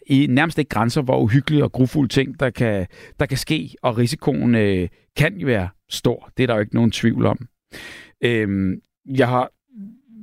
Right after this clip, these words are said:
for et par år siden, der kørte jeg på cykel. Øh, jeg og min kammerat Søren der, vi besluttede os for, at, øh, vi skulle køre til Skagen, og vi havde, øh, tre fulde dage, øh, at cykle i. Og det tænkte vi, "Jamen, så,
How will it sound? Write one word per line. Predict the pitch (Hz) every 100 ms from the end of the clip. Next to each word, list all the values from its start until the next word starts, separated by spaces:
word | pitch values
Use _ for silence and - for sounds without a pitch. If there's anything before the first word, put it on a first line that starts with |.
| - -
for | 151
et |
par | - 170
år | 175
siden, | 170 - 160 165 -
der |
kørte | - 170 147
jeg |
på | 131
cykel. | 131 - 143 135 165 -
Øh, | 123 117 113 - 165 143
jeg | 127 139
og | 143
min | 135
kammerat | 120 117 107 -
Søren | 131 120 156 147
der, | 123
vi | 120 135 139
besluttede | 131 120 131 135 147
os | -
for, | 135 135 -
at, | 117 113 131
øh, | 113 104 95 - - - - _ -
vi |
skulle | 117 - 113
køre | 123 107
til | 107
Skagen, | - 113 - 120
og | 131
vi |
havde, | 123 139 156 143
øh, | 120
tre | - 151 156
fulde | - 139 131 151
dage, | - 101 101 123 -
øh, | 147 113 110 -
at | -
cykle | 123 107 123
i. | 110 104 - - - - - -
Og | 120
det | -
tænkte | 139
vi, |
"Jamen, | 131 127
så, | 175